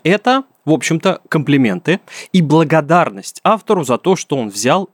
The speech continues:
и написал такую книжку. Я начну вот как. Представьте, что на утро после вечеринки вы открываете глаза и подходите к зеркалу. На вас смотрит некое мятое, лохматое существо, и вы спрашиваете себя:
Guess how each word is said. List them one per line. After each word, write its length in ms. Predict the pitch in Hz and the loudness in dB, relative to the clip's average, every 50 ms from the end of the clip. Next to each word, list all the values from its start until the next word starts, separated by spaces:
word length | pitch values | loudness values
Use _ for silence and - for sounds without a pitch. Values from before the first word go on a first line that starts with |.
| _ - | _ -4
и 160 | 127 147 156 | -2 -2 -2
написал 480 | 151 135 - 113 - - - 107 117 | -2 -4 -6 -6 -6 -4 -2 -2 -4
такую 480 | - - 95 - - 110 104 101 95 - _ _ | -4 -6 -10 -10 -8 -8 -8 -10 -10 -14 _ _
книжку. 460 | - - 120 107 - - - - - _ - - - - - - - _ | -10 -8 -8 -6 -8 -10 -12 -18 -20 _ -20 -20 -20 -20 -20 -20 -20 _
Я 420 | - - 160 226 285 285 269 254 - - | -4 0 2 2 2 2 2 0 -2 -6
начну 540 | - 135 135 131 127 - - 170 196 220 180 - | -6 -4 -4 -4 -4 -4 -2 0 0 0 0 -4
вот 320 | 110 101 139 143 - - | -6 -2 -2 -2 -2 -2
как. 240 | - - - - - _ | -8 -16 -16 -18 -20 _
Представьте, 560 | - - - - - - 262 285 - - 202 175 | -12 -10 -10 -6 -2 -2 -2 -2 -2 -2 -4 -4
что 420 | - - - - 165 151 123 90 | -4 -6 -6 -4 -2 -2 -2 -4
на 280 | - 90 85 87 110 113 | -6 -12 -8 -2 -2 0
утро 340 | 151 120 117 - 117 127 | 0 -2 -4 -8 -10 -10
после 380 | 135 - - 156 170 - 196 151 | -8 -4 -4 -4 -2 -2 -2 -2
вечеринки 580 | 135 135 131 - 151 127 104 98 90 - - 113 | -2 -2 -2 -2 -2 -2 -2 -4 -8 -10 -10 -6
вы 160 | 110 143 156 | -2 -2 -2
открываете 540 | 135 - - 139 131 127 123 117 - - 107 | -2 -2 -4 -4 -2 -2 -2 -2 -4 -6 -6
глаза 400 | - 123 123 127 127 240 277 269 | -2 -2 -2 0 2 0 0 0
и 160 | - 180 190 | -2 -4 -4
подходите 600 | - - 123 - - - 147 139 135 123 - 123 | -2 -4 -6 -4 -4 -4 -4 -4 -4 -6 -10 -10
к 60 | 107 | -10
зеркалу. 680 | 104 104 - 117 127 135 120 - - 123 104 87 87 _ - - - - _ | -10 -10 -4 -2 0 0 0 -2 -4 -8 -8 -8 -10 _ -20 -20 -20 -10 _
На 100 | - 120 | -4 -2
вас 180 | 156 175 - | -2 -2 -2
смотрит 440 | - - - 175 170 - 143 131 107 | -4 -2 -2 0 0 0 -2 -2 -2
некое 300 | 123 143 147 - 120 107 | -2 -4 -2 -2 -4 -4
мятое, 600 | 98 98 104 117 135 151 175 185 175 - 156 135 | -4 -6 -6 -2 0 0 0 0 0 0 0 0
лохматое 540 | 123 117 113 - 147 143 135 120 - 107 90 | 0 -2 -2 -2 -2 -2 0 -2 -2 -6 -8
существо, 600 | - - 113 - - 117 - - - 190 240 254 | -8 -12 -12 -10 -10 -10 -10 -6 -4 -2 -2 0
и 60 | 202 | -2
вы 140 | 131 117 151 | -2 -4 -6
спрашиваете 680 | 160 - - 135 135 135 127 - - 120 117 - 123 | -6 -6 -4 -4 -4 -4 -4 -6 -10 -10 -10 -8 -8
себя: 380 | - - - 117 120 113 104 | -10 -8 -8 -6 -4 -4 -4